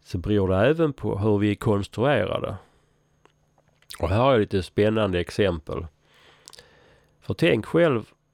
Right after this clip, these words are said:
två par-, människor som står sidan om varandra och lyssnar på något musikstycke. Ja, om den ene har en, en, eh, hörselnedsättning så att den inte hör vissa frekvenser,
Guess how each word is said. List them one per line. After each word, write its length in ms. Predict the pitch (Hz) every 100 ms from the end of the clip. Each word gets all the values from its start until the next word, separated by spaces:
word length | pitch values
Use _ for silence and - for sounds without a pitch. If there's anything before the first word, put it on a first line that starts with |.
| _ _ -
två 280 | - 139 120
par-, 260 | - 101
människor 640 | 113 113 160 170 104 95 - - -
som 160 | - 101
står 260 | - 120 101
sidan 340 | 107 107 98
om 140 | 101
varandra 500 | 90 87 90 87 85 90 - _ _ _ _
och 560 | - 104 95 92 - 92
lyssnar 420 | 104 - 98 90
på 240 | - 85
något 220 | 87 -
musikstycke. 840 | 92 - 101 90 - - - - 80 - _ _ _ _ _ _ _ _
Ja, 200 | - 101
om 100 | 107
den 160 | 107 107
ene 320 | 113 117 113
har 420 | 101 87 90 90
en, 200 | 92 90 85 _ _ _ _ _ _ _ _ _
en, 260 | 104 87 90
eh, 380 | 90 92 98 -
hörselnedsättning 1300 | - 110 117 135 165 113 95 - 101 92 - 95 90 95 - - - _ _ _
så 160 | -
att 80 | 98
den 100 | 104
inte 160 | 110 101
hör 240 | 117 98
vissa 400 | 95 107 113 101
frekvenser, 760 | - 90 - 110 92 - 90